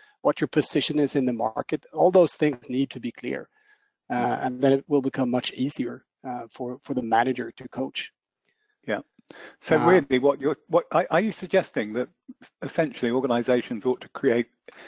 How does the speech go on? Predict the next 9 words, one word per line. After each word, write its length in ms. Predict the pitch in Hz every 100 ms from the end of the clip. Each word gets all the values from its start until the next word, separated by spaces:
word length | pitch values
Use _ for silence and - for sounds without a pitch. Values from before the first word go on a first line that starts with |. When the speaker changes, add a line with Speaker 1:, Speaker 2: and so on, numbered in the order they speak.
| -
Speaker 2:
if 220 | 135 -
you 80 | 123
will, 460 | 117 131 107 104 - -
inverted 420 | 123 139 120 -
commas, 320 | - 110 107
a 60 | 117
model 400 | 127 135 131 120
of 100 | 123
excellence, 640 | 120 - 113 101 - -